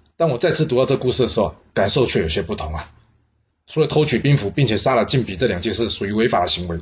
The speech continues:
我不认同，也不建议大家参考学习之外啊，其实这里面是有些东西值得我们深思的啊。第一，侯嬴怎么知道兵符正确存放的位置啊？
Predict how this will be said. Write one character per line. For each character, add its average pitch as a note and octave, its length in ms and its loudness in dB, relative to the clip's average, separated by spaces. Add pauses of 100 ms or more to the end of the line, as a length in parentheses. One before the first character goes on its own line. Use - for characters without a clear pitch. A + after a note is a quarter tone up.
我 G#2 100 -6
不 A2+ 80 -4
认 A#2+ 140 0
同， E2 280 -6
也 A2 100 -6
不 G#2+ 100 -2
建 B2+ 180 0
议 - 20 -2
大 A#2+ 160 0
家 A2 160 0
参 A2+ 200 -2
考 F#2 140 -4
学 F2+ 180 -4
习 - 120 -2
之 - 140 -6
外 F#2+ 160 -2
啊， - 100 -10 (600)
其 - 160 0
实 G2+ 200 -2 (360)
这 D3+ 140 0
里 A2 120 -2
面 B2 180 0
是 B2+ 160 0
有 G2+ 80 2
些 B2 140 0
东 A#2 140 0
西 A2+ 220 -4
值 - 160 -6
得 A#2 80 2
我 F#2+ 80 -2
们 E2+ 100 -4
深 G#2+ 180 -2
思 G2+ 160 -2
的 F2+ 80 -4
啊。 - 160 -10 (880)
第 B2 140 -2
一， F2 140 -10 (560)
侯 C3+ 180 2
嬴 A#2+ 180 0
怎 - 160 -2
么 G#2 120 -2
知 C3 120 -2
道 C3+ 140 4
兵 C3+ 260 2
符 G2 180 -6
正 A2 220 -2
确 A2+ 160 0
存 G2 220 -6
放 G#2 140 0
的 F#2 80 -6
位 G2+ 100 -6
置 E2 160 -8
啊？ - 160 -14